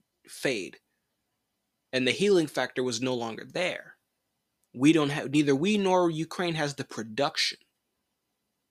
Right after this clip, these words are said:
for that. And then, uh, I'll just, for those of you who haven't seen the movie, uh, I've spoiled enough, even though it's a pretty, pretty old movie now, I'm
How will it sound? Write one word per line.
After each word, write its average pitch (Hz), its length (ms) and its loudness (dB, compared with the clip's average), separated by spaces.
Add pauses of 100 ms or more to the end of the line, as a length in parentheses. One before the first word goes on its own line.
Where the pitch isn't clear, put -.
for - 160 -10
that. - 300 -12 (3750)
And 131 200 -6
then, 127 340 -10 (420)
uh, 131 560 4
I'll 127 220 2
just, - 480 -4
for 143 160 -2
those 127 180 2
of 117 60 -10
you 120 120 -6
who 120 120 -8
haven't 151 420 4
seen 131 220 0
the 113 80 -4
movie, 113 320 -4
uh, 110 200 0 (260)
I've 110 180 -4
spoiled 123 400 0
enough, 160 560 0
even 113 240 -6
though 107 100 -6
it's 107 140 -10
a - 240 -10
pretty, - 420 -14 (180)
pretty 131 180 -4
old 120 160 0
movie 131 260 2
now, 123 280 -2
I'm 113 240 -10